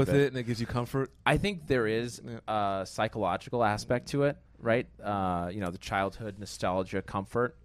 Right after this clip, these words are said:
Speaker 1: Sure.
Speaker 2: Um, but there have also been later experiences just in my life that I, f-, I feel like have shown me
Speaker 1: Mm-hmm.
Speaker 2: that my faith is well placed.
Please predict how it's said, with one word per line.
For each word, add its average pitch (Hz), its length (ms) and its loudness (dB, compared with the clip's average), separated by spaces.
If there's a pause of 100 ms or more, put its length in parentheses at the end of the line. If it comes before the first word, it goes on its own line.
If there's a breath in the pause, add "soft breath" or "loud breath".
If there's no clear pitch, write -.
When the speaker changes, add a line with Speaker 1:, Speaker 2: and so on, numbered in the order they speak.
Speaker 1:
Sure. 110 240 -14 (240)
Speaker 2:
Um, 98 800 0 (480)
but 156 240 6
there 175 120 2
have 190 120 0
also 196 260 -2
been 113 320 -2
later 117 380 4
experiences 110 640 -6
just 104 180 -6
in 104 60 -4
my 92 140 0
life 90 340 0 (240)
that 92 260 2 (880)
I, 107 120 -2
f-, - 280 -12 (340)
I 120 80 0
feel 131 300 0
like 113 240 2
have 104 220 -6
shown 117 460 -4
me 80 360 -6 (340)
Speaker 1:
Mm-hmm. 113 200 -10
Speaker 2:
that 98 260 2 (140)
my 98 180 -2
faith 101 340 -4
is 85 120 -8
well 80 200 -2
placed. - 500 -10